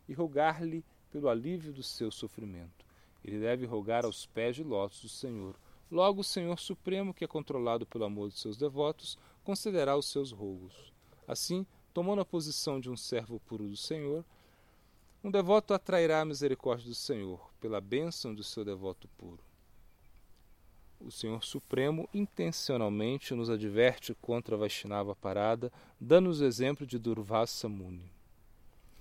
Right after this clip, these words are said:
Durvasa Muni possuía tal habilidade mística, por meio da meditação e das suas austeridades,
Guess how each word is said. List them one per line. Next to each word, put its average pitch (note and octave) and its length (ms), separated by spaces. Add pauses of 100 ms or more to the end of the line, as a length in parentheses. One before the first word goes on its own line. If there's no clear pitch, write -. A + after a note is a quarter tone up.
(160)
Durvasa G#2 420
Muni B2 300
possuía A#2+ 500
tal A#2 240
habilidade A2 500
mística, A#2 560 (360)
por A#2 200
meio B2 300
da A2+ 100
meditação A2+ 760 (240)
e C#3 80
das C3 160
suas - 400
austeridades, G2+ 1300